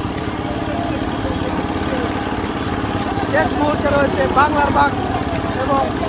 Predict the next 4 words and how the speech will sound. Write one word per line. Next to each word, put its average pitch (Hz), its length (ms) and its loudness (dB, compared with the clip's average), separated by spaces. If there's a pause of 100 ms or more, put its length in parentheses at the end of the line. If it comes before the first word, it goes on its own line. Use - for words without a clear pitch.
(240)
আল 302 80 4 (100)
মদিনা 285 340 2
এক্সপ্রেস। - 340 0 (3250)
বাংলার 302 400 4